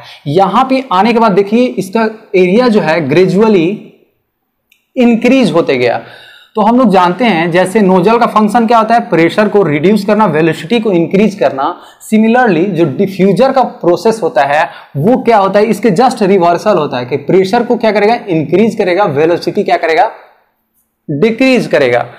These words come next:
तो क्या किया? हमारा non condensable gas यहाँ से हमको suck हो गया, जो भी हमारा steam का फ्लो होने लगा, एकदम easily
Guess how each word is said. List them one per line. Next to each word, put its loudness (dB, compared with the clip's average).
तो 0
क्या 0
किया? 2
हमारा 4
non 2
condensable 2
gas 2
यहाँ 4
से 0
हमको 2
suck 2
हो 4
गया, 4
जो 2
भी 2
हमारा 2
steam 0
का 0
फ्लो 0
होने 0
लगा, 2
एकदम 0
easily -2